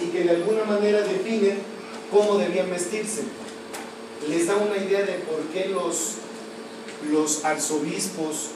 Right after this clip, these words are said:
los cardenales quieren imitar este tipo de vestiduras. Bien, entonces continuamos. Ahora quiero ver esto.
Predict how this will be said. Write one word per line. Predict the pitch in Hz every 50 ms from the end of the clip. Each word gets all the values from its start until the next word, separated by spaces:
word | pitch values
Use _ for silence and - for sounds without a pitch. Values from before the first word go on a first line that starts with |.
| - - 143
los | 147 139 -
cardenales | - 165 175 180 185 185 175 175 180 175 165 156 151 147 - - -
quieren | 180 185 190 185 185 170
imitar | 165 160 160 156 160 170 175 180 180 - - - - - - -
este | 175 180 175 - 180
tipo | 180 175 175 180 - 175 170
de | 151 151
vestiduras. | 147 147 143 - - - - 127 131 - - - - - - - - - - - - - - - - - - - - - - - - - - - - - - - - - - - - - - - 190
Bien, | 233 220 - - - - - - - - - - 131 135
entonces | - - 208 202 190 - 220 214 208 - -
continuamos. | - - - 139 123 120 123 113 101 - - - - - - - - - - - - - - - - - - - - - - - - - - - - - - - - - - - - - - 214 208 214 - - - - - - - - - - - - - - - - - - - - - - - - - - - - -
Ahora | - 214 247 254 247 240
quiero | 254 254 254 240
ver | 226 226 220 220
esto. | 196 202 - - -